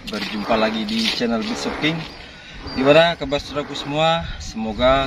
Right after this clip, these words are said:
kabar dari saudaraku semua selalu dalam keadaan sehat dan selalu bisa beraktivitas seperti biasa.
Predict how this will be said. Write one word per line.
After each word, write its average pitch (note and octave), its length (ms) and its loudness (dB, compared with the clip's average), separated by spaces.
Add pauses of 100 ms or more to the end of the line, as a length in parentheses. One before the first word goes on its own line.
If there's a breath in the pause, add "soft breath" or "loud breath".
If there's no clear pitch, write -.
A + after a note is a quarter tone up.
kabar B2 320 0
dari A#2 160 -2
saudaraku G#2+ 400 -6
semua C3+ 480 0 (640 loud breath)
selalu B2+ 400 4
dalam A#2+ 240 2
keadaan A#2 320 2
sehat C#3+ 240 6 (160)
dan G#2 160 -2 (160)
selalu A#2+ 400 2
bisa B2+ 240 0
beraktivitas - 800 -4
seperti - 400 -6
biasa. A2 480 2